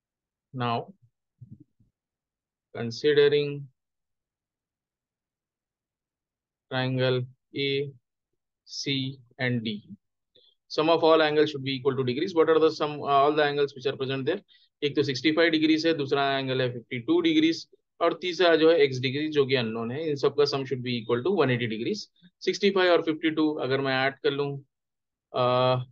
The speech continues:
ये हो जाएगा सेवन, सिक्स और फ़ाइव, इलेवन। So I have one हंड्रेड एंड सेवनटीन degrees plus x is equal to one eighटी degrees। तो इसका मतलब मुझे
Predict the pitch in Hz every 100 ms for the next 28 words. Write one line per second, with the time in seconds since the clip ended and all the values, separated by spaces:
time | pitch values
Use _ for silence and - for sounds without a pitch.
0 | 135 127 123 123 123 120 127 139 147 147
1 | - 127 - 127 117 123 120 120 139 143
2 | 147 _ _ _ _ _ 139 123 123 123
3 | 120 120 131 127 127 120 120 120 127 143
4 | 147 147 135 139 139 131 - 135 127 -
5 | 139 - - - - 127 127 123 117 127
6 | 143 143 139 143 185 - - _ _ _
7 | _ _ 127 120 127 120 120 127 123 120